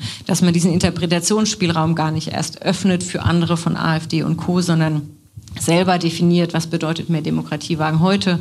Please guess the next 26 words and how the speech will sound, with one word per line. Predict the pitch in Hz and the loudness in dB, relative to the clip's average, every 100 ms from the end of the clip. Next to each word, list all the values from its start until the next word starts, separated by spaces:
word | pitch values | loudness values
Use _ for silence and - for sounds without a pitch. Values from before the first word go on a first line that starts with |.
| - - - - - | -4 -10 -10 -10 -4
Bei | - | -2
uns, | 180 180 175 | 2 2 2
Joschka | 170 170 170 | 2 2 0
Fischer, | 165 196 180 143 | 2 2 2 0
ist | 165 | 0
es | 165 | -2
immer, | - 180 170 165 165 - - - | 2 2 4 0 -4 -12 -16 -12
äh, | - 165 | -2 0
es | 160 160 | 0 -2
gibt | 180 - | -6 -2
keine | 170 160 | 0 2
grüne | 160 208 160 | 2 2 4
Außenpolitik, | 165 185 175 170 | 2 2 2 2
es | 170 | 0
gibt | - | 0
nur | 160 | 0
deutsche | 156 202 196 - | 2 2 0 -2
Außenpolitik, | 175 185 175 180 165 160 180 - | -2 0 -2 0 0 0 -2 -4
wo | 175 | -4
ich | 185 | 0
immer | 180 170 | 2 4
heute | 170 | 2
sagen | 165 170 165 | 0 -2 0
würde, | 170 165 | 0 0
es | 165 | 0
gibt | - - | -2 -2